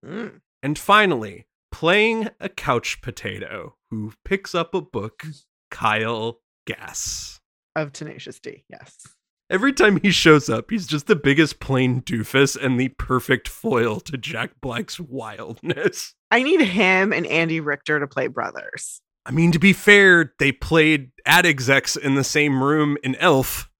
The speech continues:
Speaker 1: I know, but I need them to play brothers or lovers. I need that to
Speaker 2: <sighs>
Speaker 1: happen.
Speaker 2: God, it'd be good. And that is it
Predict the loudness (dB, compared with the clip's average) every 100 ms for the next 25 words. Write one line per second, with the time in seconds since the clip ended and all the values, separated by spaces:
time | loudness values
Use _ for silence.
0 | -10 0 2 2 2 0 2 2 0 -2
1 | -2 0 0 2 2 0 0 0 0 -2
2 | -4 -4 -6 0 0 2 0 2 2 0
3 | -2 -4 -6 -10 -10 -14 -18 -20 -18 -18
4 | -18 -20 -16 -16 -14 -14 -16 -16 _ _
5 | _ 0 6 8 8 6 2 0 -8